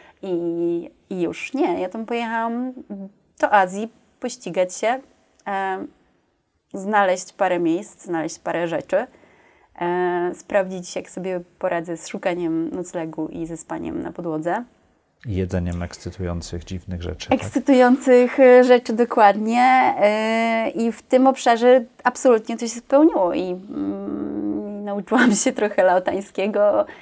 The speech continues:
Speaker 1: e, i, mm, doświadczyłam tego, jak, y, każda kultura inaczej, em, na inne rzeczy reaguje pozytywnie i negatywnie.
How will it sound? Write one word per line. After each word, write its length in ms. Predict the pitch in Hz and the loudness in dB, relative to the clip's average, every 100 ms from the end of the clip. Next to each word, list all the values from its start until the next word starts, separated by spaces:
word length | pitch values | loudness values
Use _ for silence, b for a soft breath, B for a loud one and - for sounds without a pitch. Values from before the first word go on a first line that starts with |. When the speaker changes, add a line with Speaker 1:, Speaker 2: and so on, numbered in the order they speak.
| B B - | B B -6
Speaker 1:
e, 500 | 190 185 180 175 170 | -2 0 0 -2 -4
i, 1000 | 190 185 180 180 - - - - - - 180 - _ - - | -6 -8 -8 -6 -4 -4 -6 -8 -8 -10 -10 -16 _ -14 -10
mm, 440 | 196 190 190 185 | -8 -6 -8 -8
doświadczyłam 560 | 185 - 185 - 180 180 | -8 -8 -8 -6 -4 -6
tego, 180 | 175 | -6
jak, 380 | 175 170 165 - | -4 -4 -8 -14
y, 260 | - 190 180 - - - - | -14 -14 -14 -16 -18 -20 -8
każda 380 | 180 170 170 | -6 -4 -8
kultura 640 | 165 175 165 170 165 170 - | -8 -10 -8 -8 -6 -6 -8
inaczej, 580 | 180 170 - - - 339 b b b - | -10 -10 -12 -12 -10 -12 b b b -10
em, 840 | 175 175 170 - 170 165 170 - | -6 -6 -8 -10 -10 -10 -10 -6
na 80 | 190 | -6
inne 380 | 214 202 190 180 | -4 -2 -2 -2
rzeczy 560 | 190 185 185 175 175 - | -2 -4 -4 -8 -6 -8
reaguje 680 | 175 170 175 170 170 160 | -6 -4 -4 -4 -6 -6
pozytywnie 640 | - 180 170 156 165 175 160 | -10 -12 -14 -14 -12 -10 -8
i 40 | |
negatywnie. 760 | 170 175 185 - 170 175 175 226 | -6 -6 -8 -8 -6 -2 -2 -2